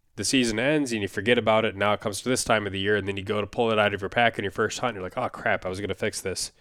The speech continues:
And you totally forgot about it. Well, now's the time to go ahead, make sure you've got all that gear laid out. Anything that, uh, does need to be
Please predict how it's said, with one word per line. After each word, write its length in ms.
And 100
you 80
totally 280
forgot 340
about 240
it. 100
Well, 160
now's 320
the 80
time 260
to 60
go 180
ahead, 340
make 180
sure 140
you've 280
got 160
all 160
that 200
gear 200
laid 220
out. 320
Anything 440
that, 280
uh, 360
does 260
need 200
to 60
be 280